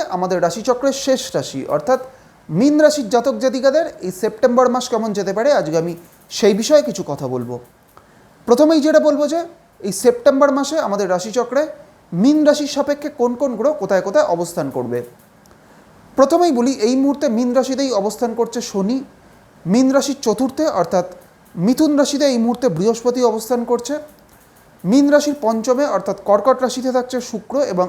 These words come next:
আগামী পনেরোই সেপ্টেম্বর শুক্র চলে যাবে কর্কট থেকে সিংহ রাশির ঘরে, অর্থাৎ মীন রাশির সাপেক্ষে শুক্র চলে যাবে পঞ্চম থেকে ষষ্ঠে।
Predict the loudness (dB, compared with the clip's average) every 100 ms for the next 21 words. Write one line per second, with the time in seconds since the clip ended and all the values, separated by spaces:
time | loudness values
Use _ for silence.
0 | 0 0 2 -2 -4 -2 -2 -2 -4 -4
1 | -6 -2 -4 -6 -20 -20 _ _ _ -2
2 | -2 2 2 4 2 2 0 4 2 4
3 | -2 -2 -6 -4 -4 -2 -2 -2 -4 -8
4 | -6 -8 -10 -20 _ _ _ _ 0 2
5 | 2 2 0 0 0 -2 -4 -2 -2 -2
6 | -8 -8 -14 _ _ -8 -8 0 0 2
7 | 2 2 0 -4 -8 -10 -4 -4 -2 -2
8 | -2 -4 -4 -4 -4 -6 -8